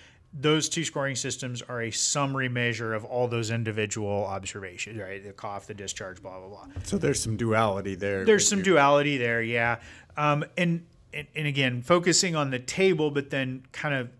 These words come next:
Speaker 1: looking at that and bouncing back to the text, um, the way that they did this, so this was a,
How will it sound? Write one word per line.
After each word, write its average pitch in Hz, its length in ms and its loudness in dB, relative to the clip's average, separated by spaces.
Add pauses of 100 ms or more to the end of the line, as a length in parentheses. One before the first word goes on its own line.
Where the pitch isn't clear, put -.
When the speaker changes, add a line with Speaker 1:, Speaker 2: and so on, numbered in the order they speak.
Speaker 1:
looking 147 400 -2
at 123 140 -6
that 139 340 4
and 120 100 -6
bouncing 135 420 0
back 127 340 0
to 127 120 -10
the 104 100 -12
text, - 760 -4 (580)
um, 127 420 -6
the 147 160 -6
way 190 220 2
that 202 220 -4
they 131 160 -2
did 139 240 -4
this, 131 200 -2
so 139 120 -2
this 151 240 0
was 151 120 -4
a, 143 100 -6